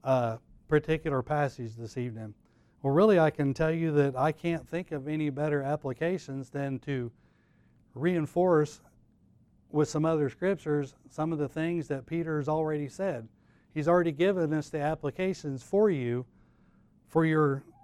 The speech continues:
uh, service and, and life as a Christian wife. The first thing is, is that we find out that submission is right.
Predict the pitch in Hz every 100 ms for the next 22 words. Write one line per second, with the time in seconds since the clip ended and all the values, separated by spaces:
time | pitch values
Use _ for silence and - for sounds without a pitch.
0 | - 139 127 117 - _ _ _ _ _
1 | _ _ _ _ _ - - 208 175 139
2 | 147 143 151 147 151 180 175 131 - _
3 | _ _ _ 139 131 131 - 156 - 135
4 | 127 143 123 - _ _ _ _ _ _
5 | _ _ - _ _ _ _ _ _ 147
6 | - 240 - 165 160 156 151 185 156 143
7 | 156 147 143 139 156 - 151 165 160 175
8 | 139 151 139 - 170 165 220 220 156 147
9 | 151 156 175 156 185 127